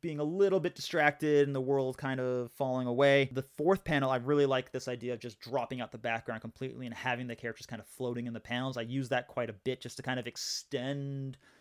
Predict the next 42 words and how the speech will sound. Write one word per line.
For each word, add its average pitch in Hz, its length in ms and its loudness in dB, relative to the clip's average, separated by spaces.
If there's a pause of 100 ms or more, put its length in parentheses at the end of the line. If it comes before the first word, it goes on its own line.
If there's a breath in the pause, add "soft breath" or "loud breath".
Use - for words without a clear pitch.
(120 soft breath)
the 131 80 -6
moment. 127 600 -4 (420 loud breath)
Um, 120 280 -2
I 123 40 -2
use 135 280 0
it 139 80 -2
here 127 280 -2
with 120 160 -4
the, 120 240 -2
the 127 140 -4
ellipses 123 540 -4
floating 120 320 -2
above 120 300 0
the 123 60 -4
characters 117 760 -6 (360 loud breath)
just 156 260 -4
to 156 80 -4
really, 151 380 2
really 139 220 0
kind 135 140 -6
of 117 80 -8
draw 120 380 -2
this 120 200 -6
kind 120 160 -6
of 117 80 -6
moment 117 320 -4
out, 113 200 -4
this - 180 -10
really, 113 480 -8
this 107 180 -12 (120)
gap 110 420 -4
in 110 120 -12
time. 113 520 -6 (380 loud breath)
And 180 100 4
again, 202 260 8
this 175 140 2
sequence 170 500 -2
of 131 680 2
someone 143 300 -2
asking 131 280 -2
a 120 60 -6
question 123 720 -2